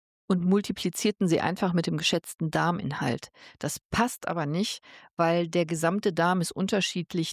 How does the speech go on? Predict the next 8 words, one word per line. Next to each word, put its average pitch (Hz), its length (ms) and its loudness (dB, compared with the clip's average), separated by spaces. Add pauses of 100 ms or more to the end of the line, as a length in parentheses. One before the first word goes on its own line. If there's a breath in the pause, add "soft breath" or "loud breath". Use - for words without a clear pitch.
(120)
dicht - 380 -4
besiedelt. 170 680 2
Also 156 180 0
nur 180 240 4
der 170 140 2
Dickdarm 147 640 0 (320 loud breath)
hat - 200 -2 (140)
echt - 300 -2